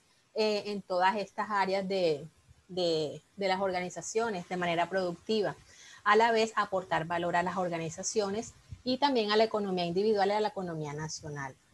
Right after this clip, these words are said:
Debido a todo este tema que se ha venido, eh, desarrollando, a toda esta coyuntura del dos mil veinte, pues los profesionales y las organizaciones hemos tenido grandes retos.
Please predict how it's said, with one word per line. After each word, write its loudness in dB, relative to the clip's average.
Debido 6
a -2
todo 4
este 0
tema 6
que 8
se 8
ha 12
venido, 12
eh, 10
desarrollando, 8
a 2
toda 6
esta 6
coyuntura 8
del 8
dos 4
mil 4
veinte, 4
pues 4
los 2
profesionales 2
y 6
las 8
organizaciones 0
hemos -2
tenido 2
grandes 0
retos. -2